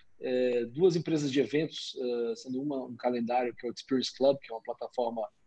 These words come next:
é, grande, é a maior plataforma de evento corporativo do Brasil hoje, é, de negócios corporativos do Brasil.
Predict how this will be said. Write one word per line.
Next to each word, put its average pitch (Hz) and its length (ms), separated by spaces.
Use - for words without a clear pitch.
é, 110 120
grande, 131 420
é 127 40
a - 20
maior 131 160
plataforma 135 420
de 123 60
evento 127 200
corporativo 123 540
do 117 80
Brasil 120 340
hoje, 143 280
é, 120 220
de 120 140
negócios 120 340
corporativos 117 560
do 113 80
Brasil. 117 360